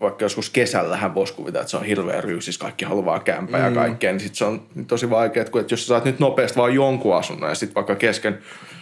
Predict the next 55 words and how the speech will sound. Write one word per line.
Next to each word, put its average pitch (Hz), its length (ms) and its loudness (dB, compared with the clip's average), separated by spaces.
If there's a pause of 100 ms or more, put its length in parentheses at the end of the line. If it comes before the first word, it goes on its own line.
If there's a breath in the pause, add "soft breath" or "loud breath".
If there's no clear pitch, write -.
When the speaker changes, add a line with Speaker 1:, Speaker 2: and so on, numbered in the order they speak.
(220 loud breath)
Speaker 1:
sitä 101 260 0
lukuvuotta 98 640 0
sit - 100 -6
vaihdat 98 280 0
johonkin 98 260 -2
kivempaa, 95 440 -2
kun 98 120 -8
niitä 92 140 -6
vapautuu 98 420 0
ja 110 40 -2
sä 110 100 -2
tunnet 113 280 2
Speaker 2:
Niin. 113 180 0
Speaker 1:
ihmisiä. - 360 -4 (300 loud breath)
Speaker 2:
No 107 80 -6
kun 107 120 2
eihän 113 180 2
siinä, 117 180 0
kun 107 100 -6
sä 117 80 0
jäät 113 220 2
Hollantiin, 101 540 0
niin 101 160 -6
vittu, - 380 -6 (120)
sä 117 140 -4
otat, 107 140 -2
niinku, 110 180 -2
matka-aukun - 640 -4
mukaan - 340 -6
ja - 60 -12 (220)
Speaker 1:
No 143 80 4
se 139 80 6
on 127 80 4
Speaker 2:
siitä. 113 220 4
Speaker 1:
about 104 460 4
noin 95 240 2
ja 85 100 -2
sitten. 78 340 -8 (920 loud breath)
Niin. - 160 -6
Speaker 2:
Et 98 140 -2
sä 113 80 -2
voi 117 140 2
ottaa, 98 300 -2
oikein 104 260 -2
ottaa 95 280 -4
mitään 85 320 -6
näitä - 160 -12
sun - 120 -10
perushuonekaluita - 920 -8
Speaker 1:
No - 60 -4
Speaker 2:
ja - 60 -6
Speaker 1:
ei 107 100 0
Speaker 2:
muita. - 120 -4
Speaker 1:
kyllä 98 200 0
oikein. 107 260 2